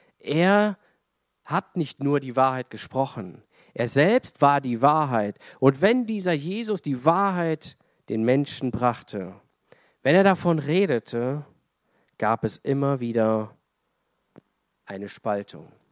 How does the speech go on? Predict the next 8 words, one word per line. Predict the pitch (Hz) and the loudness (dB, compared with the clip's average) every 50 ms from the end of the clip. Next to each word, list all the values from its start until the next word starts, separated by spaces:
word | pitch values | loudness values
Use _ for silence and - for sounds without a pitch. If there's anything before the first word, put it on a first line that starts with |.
| _ _ _ _ _ _ _ _ _ _ _ _ _ - - | _ _ _ _ _ _ _ _ _ _ _ _ _ -6 -4
Die | 131 127 117 | -2 -2 0
einen | 131 147 175 190 196 170 147 | 0 2 2 4 2 2 2
sagten, | 135 139 135 135 139 - - - 139 135 135 135 - _ _ _ _ _ _ _ _ | 4 4 4 4 2 0 -6 -6 -4 -4 -4 -6 -8 _ _ _ _ _ _ _ _
"Dieser | - 143 160 170 156 147 143 123 | -4 -2 -2 0 0 0 0 0
ist | 135 135 - - - - - - | 0 -2 -4 -6 -12 -20 -14 -6
wahrhaftig | 117 117 110 104 101 - - - 135 131 - 135 135 - 117 107 101 92 - - - - _ _ _ _ _ _ | -2 0 0 0 -2 -4 -4 -2 0 0 -2 -4 -6 -4 -4 -2 -4 -4 -8 -14 -20 -20 _ _ _ _ _ _
der | - 110 101 - | -4 -4 -4 -4
Prophet", | - - 101 90 - - 117 110 113 117 120 - - - | -4 -10 -12 -10 -8 -6 -4 -4 -4 -4 -6 -10 -14 -20